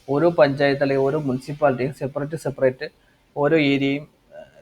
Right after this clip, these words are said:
തിരിച്ചിട്ടുണ്ട്, തരം തിരിച്ചിട്ടുണ്ട്. ചില മുനിസിപ്പാലിറ്റികളിൽ അല്ലെങ്കിൽ കോർപ്പറേഷനുകളിലൊക്കെ വ്യക്തമായി ഇന്ന ഇന്ന റോഡുകൾ അല്ലെങ്കിൽ ഇന്ന വാർഡുകളെല്ലാം പ്രൈമറിയിലും, ഏഹ്, ഇന്ന ഇന്ന വാർഡുകൾ അല്ലെങ്കിൽ ഇന്ന ഇന്ന റോഡുകളെല്ലാം സെക്കൻഡറിയിലും വരുമെന്ന്,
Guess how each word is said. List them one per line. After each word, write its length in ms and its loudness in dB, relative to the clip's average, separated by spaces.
തിരിച്ചിട്ടുണ്ട്, 480 -6
തരം 220 6
തിരിച്ചിട്ടുണ്ട്. 420 -6
ചില 180 -2
മുനിസിപ്പാലിറ്റികളിൽ 680 0
അല്ലെങ്കിൽ 200 0
കോർപ്പറേഷനുകളിലൊക്കെ 800 0
വ്യക്തമായി 460 0
ഇന്ന 240 -2
ഇന്ന 200 0
റോഡുകൾ 340 2
അല്ലെങ്കിൽ 260 0
ഇന്ന 200 0
വാർഡുകളെല്ലാം 760 4
പ്രൈമറിയിലും, 580 -2
ഏഹ്, 220 -2
ഇന്ന 240 0
ഇന്ന 160 -2
വാർഡുകൾ 320 0
അല്ലെങ്കിൽ 240 -2
ഇന്ന 160 -8
ഇന്ന 140 -12
റോഡുകളെല്ലാം 440 -4
സെക്കൻഡറിയിലും 540 -8
വരുമെന്ന്, 420 -10